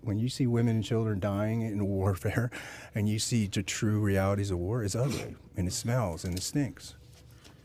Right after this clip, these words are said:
So when America is getting a snapshot of, I don't know,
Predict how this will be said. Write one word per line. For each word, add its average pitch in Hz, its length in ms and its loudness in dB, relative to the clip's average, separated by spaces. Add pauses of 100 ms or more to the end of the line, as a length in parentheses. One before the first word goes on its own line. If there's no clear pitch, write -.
(240)
So 131 180 4
when 120 180 6
America 131 420 6
is 117 140 2
getting 123 260 4
a 101 60 2
snapshot 131 840 0
of, 104 560 0
I 98 120 2
don't 107 140 2
know, 101 300 0